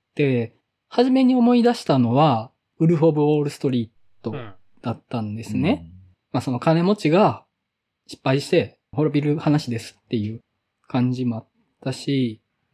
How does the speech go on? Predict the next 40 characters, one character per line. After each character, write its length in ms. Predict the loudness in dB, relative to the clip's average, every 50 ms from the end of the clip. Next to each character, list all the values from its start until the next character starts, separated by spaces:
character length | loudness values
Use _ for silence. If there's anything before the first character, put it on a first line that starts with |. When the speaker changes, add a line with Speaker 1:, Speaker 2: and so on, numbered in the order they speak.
| _ _ _ _
Speaker 1:
あ 120 | -12 -12
と、 580 | -8 -6 -6 -4 -4 -4 -6 -6 -6 -6 -4 -2
ま 120 | -2 -2
あ、 120 | -2 -4 -6 _ _ _ _ _ _
世 160 | -4 -2 -2
評 220 | 0 0 -2 -2 -2
的 240 | -4 -4 0 2 2
に 260 | 2 2 0 -2 _
悪 220 | -2 0 2 2 2
女 140 | 2 0
と 120 | -2 -2 -2
呼 60 | 0
ば 140 | 0 2 2
れ 100 | 2 2
る 100 | 4 4
よ 140 | 4 4 4
う 20 |
な 80 | 2 0
人 220 | 0 0 0 2
が 300 | 4 4 4 4 4 0 -2 -8 -4
の 140 | -2 0 0
し 140 | 0 0 0
上 200 | 0 2 2 2
が 100 | 2 4
ろ 140 | 4 2 2
う 40 |
と 120 | 2 -2 -2
す 140 | -2 -2 -2
る 200 | -2 -2 -4 _ _ _
っ 20 |
て 80 | -4 -2
い 40 | -2
う 40 | 0
話 340 | 0 0 -2 -2 -4 -8
っ 40 | _
て 80 | -6 -2
意 60 | -2
味 80 | 0 0
で 80 | 0 2
は、 260 | 2 2 2 2 0